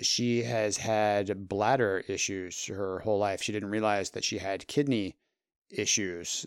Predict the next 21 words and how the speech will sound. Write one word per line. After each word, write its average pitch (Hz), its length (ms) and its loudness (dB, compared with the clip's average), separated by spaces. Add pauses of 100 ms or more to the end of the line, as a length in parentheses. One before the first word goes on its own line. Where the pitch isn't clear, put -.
that 98 600 2
went 104 420 -4
completely 107 720 -2 (640)
untreated 101 840 2 (180)
for - 140 -4
most 107 220 2
of 98 80 -4
her 101 80 0
life, 95 380 0
but 104 200 0
she - 160 0
would 101 200 0
always 101 420 2
wet 107 260 0
herself 95 540 0
and 95 160 -4
was 92 200 -4
teased 107 600 -4
incessantly 95 880 0 (360)
and 95 260 -4
bullied 107 520 4